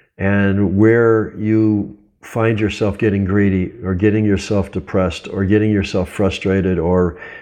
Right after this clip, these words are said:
nervous or all those types of things. And I think realizing you're that way and then asking yourself, "What do I have to do to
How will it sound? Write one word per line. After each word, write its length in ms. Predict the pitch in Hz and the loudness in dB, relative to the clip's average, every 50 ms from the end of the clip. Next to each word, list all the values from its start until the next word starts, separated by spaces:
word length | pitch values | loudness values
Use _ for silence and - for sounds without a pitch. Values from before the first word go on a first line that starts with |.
| - - - | -18 -6 0
nervous 760 | 92 101 110 110 110 107 95 98 95 90 90 - - - - - | 2 4 6 6 6 4 2 0 -2 -4 -4 -8 -10 -14 -14 -12
or 400 | - 95 98 98 95 92 92 87 | -8 -6 -4 -2 -2 -2 -2 -4
all 200 | - 95 104 110 | -4 -2 0 0
those 220 | - 113 101 98 - | 2 2 2 0 0
types 300 | - 101 92 90 - 95 | -2 -2 -2 -2 -2 -6
of 100 | 82 - | -8 -6
things. 380 | - 135 139 127 95 87 87 | -4 -4 -2 -2 -2 -2 -4
And 160 | 101 95 98 101 | -4 -2 0 0
I 80 | 98 | 0
think 360 | 98 - 131 120 110 104 - - - - - - - - - - - _ _ _ _ _ _ _ _ _ _ _ _ _ _ _ _ _ _ _ _ _ _ _ - | 0 2 0 0 0 -2 -6 -12 -20 -20 -20 -20 -20 -20 -20 -20 -20 _ _ _ _ _ _ _ _ _ _ _ _ _ _ _ _ _ _ _ _ _ _ _ -2
realizing 880 | 113 113 117 131 156 175 165 147 117 104 107 104 98 - 101 95 95 | 2 4 6 6 6 6 6 4 4 2 2 0 0 -2 -2 -2 0
you're 240 | 98 98 98 98 95 | 0 0 2 2 2
that 260 | 95 98 95 95 - | 2 2 0 0 -2
way 400 | 95 98 98 95 95 98 98 - - | -2 -2 0 0 0 0 -2 -2 -4
and 220 | - 104 101 101 | -4 -2 0 0
then 280 | 110 110 110 107 107 - | 2 2 0 0 -2 -2
asking 440 | - 110 113 123 117 - - 127 113 | -2 0 0 0 -2 -2 -2 -2 0
yourself, 600 | 110 107 104 101 - - 107 101 101 98 98 - | 2 2 2 0 0 0 0 0 0 0 -2 -2
"What 300 | - 104 107 113 117 117 | -2 0 2 2 0 0
do 160 | - 131 117 | 0 0 2
I 80 | 113 107 | 2 2
have 240 | 107 113 110 104 - | 2 0 0 -2 -2
to 80 | - | -4
do 400 | 98 92 95 107 110 110 110 110 | -4 -2 0 2 2 4 4 2
to 560 | 104 104 - - 104 98 98 98 95 92 92 | 0 -2 -4 -2 0 0 2 2 0 0 -2